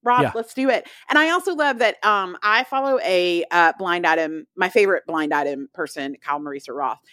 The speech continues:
Speaker 1: And he, she one time did a blind item that she s-, she suspected was Ryan Reynolds, and it was about him cheating on Blake Lively. And she was like, "That's who I'm, I think that th-,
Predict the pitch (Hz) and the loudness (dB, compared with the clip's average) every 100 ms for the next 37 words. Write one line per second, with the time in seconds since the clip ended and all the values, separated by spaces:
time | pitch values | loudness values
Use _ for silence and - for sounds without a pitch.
0 | - _ 220 214 - - - - 277 285 | -20 _ 0 0 -6 -16 -8 -2 2 2
1 | 285 226 - 208 196 165 190 185 175 170 | 2 0 2 4 4 2 0 2 2 0
2 | 170 165 - 233 208 - - _ - - | -2 -6 -4 -8 -10 -12 -16 _ -12 -8
3 | - 302 339 311 - 208 175 - 151 139 | -4 0 0 0 -2 0 0 -2 -4 -4
4 | 165 _ _ _ _ _ 185 202 190 185 | -8 _ _ _ _ _ 4 6 4 2
5 | 190 175 202 359 262 190 202 196 190 185 | 2 4 4 2 0 -2 -4 -4 2 4
6 | 185 185 196 196 175 170 180 - - - | 4 2 -4 -4 -2 -2 -6 -12 -12 -8
7 | 202 208 - 156 156 151 165 - 170 160 | -6 -4 -4 -2 -2 -4 -6 -8 -4 -4
8 | 285 339 - - _ _ - - - 214 | -4 -6 -8 -20 _ _ -20 -20 -8 -2
9 | 233 220 208 190 - - 196 175 190 202 | 0 2 2 0 -4 -2 -2 2 2 2
10 | 277 294 277 - 170 170 202 185 175 170 | 2 2 2 0 -2 0 -2 -2 -2 -2
11 | 175 | -6